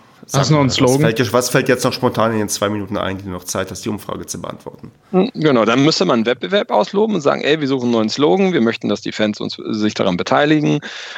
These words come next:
Speaker 3: ähm, wir würden uns freuen, bla bla bla, und wir machen jetzt hier auch irgendwie eine Wahl, offiziell, inoffiziell, und es gibt die und die Goodies dafür.“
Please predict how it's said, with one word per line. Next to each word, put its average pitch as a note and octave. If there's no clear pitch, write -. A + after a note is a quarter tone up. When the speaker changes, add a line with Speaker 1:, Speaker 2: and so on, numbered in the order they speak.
Speaker 3:
ähm, A#2
wir G#2+
würden A2+
uns G#2
freuen, D3
bla A#2
bla G#2
bla, D#3
und B2
wir A#2
machen A#2
jetzt A2
hier A2+
auch A2+
irgendwie A2
eine G#2+
Wahl, C#3
offiziell, C3
inoffiziell, C3+
und B2
es A2+
gibt A2+
die A#2
und A2
die G#2+
Goodies A2+
dafür.“ -